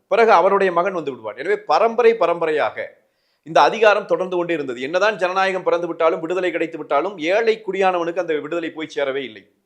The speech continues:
இந்த மிட்டா மிராசுகளும் பண்ணையார்களும் அனுபவித்துக் கொண்டிருக்கிற அதிகாரத்தை சாதாரண எளிய மக்களின் கரங்களிலே கொண்டு வர வேண்டும் என்பதற்குத்தான் அண்ணா கட்சி தொடங்கினார்.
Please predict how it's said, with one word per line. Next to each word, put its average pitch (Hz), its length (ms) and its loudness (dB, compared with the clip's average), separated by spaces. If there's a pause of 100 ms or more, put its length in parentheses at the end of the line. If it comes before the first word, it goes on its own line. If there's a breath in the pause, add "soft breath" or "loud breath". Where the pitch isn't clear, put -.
(360)
இந்த 220 340 2
மிட்டா 185 340 4
மிராசுகளும் 202 560 4
பண்ணையார்களும் 190 600 2
அனுபவித்துக் 185 380 -4
கொண்டிருக்கிற 165 460 -4
அதிகாரத்தை 180 680 0
சாதாரண 202 720 4
எளிய 180 400 -2
மக்களின் 170 380 -4
கரங்களிலே 165 460 0
கொண்டு 156 220 -4
வர 160 120 0
வேண்டும் 156 280 -2
என்பதற்குத்தான் 143 480 -6
அண்ணா 165 280 -2
கட்சி 156 280 -6
தொடங்கினார். 139 540 -4